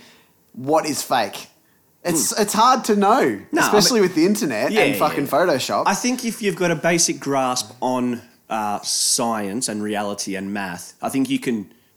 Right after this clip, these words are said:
Speaker 2: I mean, the Greeks were
Speaker 1: Yeah.
Speaker 2: able to prove that the earth was round themselves. Like,
Speaker 1: Yeah.
Speaker 2: they, they, they did that.
Speaker 1: Yeah.
Speaker 2: So that's not, that's not what we're arguing about. We're arguing about should people believe in whatever they want.
Speaker 1: Yeah, yeah.
Speaker 2: And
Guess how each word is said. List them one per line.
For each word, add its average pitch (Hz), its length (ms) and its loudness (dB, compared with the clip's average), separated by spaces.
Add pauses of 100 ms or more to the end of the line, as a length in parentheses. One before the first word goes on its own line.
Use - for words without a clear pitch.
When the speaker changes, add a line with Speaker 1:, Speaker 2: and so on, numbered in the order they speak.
(160)
Speaker 2:
I 131 60 -4
mean, 139 120 0
the 127 60 0
Greeks 117 420 -4
were 117 100 0
Speaker 1:
Yeah. 107 60 2
Speaker 2:
able 107 140 -6
to 107 80 -8
prove 107 260 -4
that 95 120 -10
the 101 140 -4
earth 92 160 -8
was 92 140 -10
round 95 200 -8
themselves. 87 420 -8
Like, 113 140 -4
Speaker 1:
Yeah. 110 100 -4
Speaker 2:
they, 107 60 -4
they, 104 400 -6
they 101 180 -6
did 87 320 -8
that. 82 180 -12 (160)
Speaker 1:
Yeah. 127 240 -8
Speaker 2:
So - 160 -2
that's 131 160 -2
not, 117 300 -10
that's 131 260 -6
not 127 180 -4
what 101 100 -4
we're 117 120 -2
arguing 110 280 -6
about. 90 140 -6
We're 120 120 -2
arguing 120 340 -4
about 104 180 -6
should - 140 -10
people 107 180 -6
believe 110 460 -4
in 98 280 -8 (140)
whatever 104 300 -6
they 98 140 -6
want. 101 280 -8 (380)
Speaker 1:
Yeah, 95 260 -6
yeah. 71 160 -18
Speaker 2:
And 120 380 -2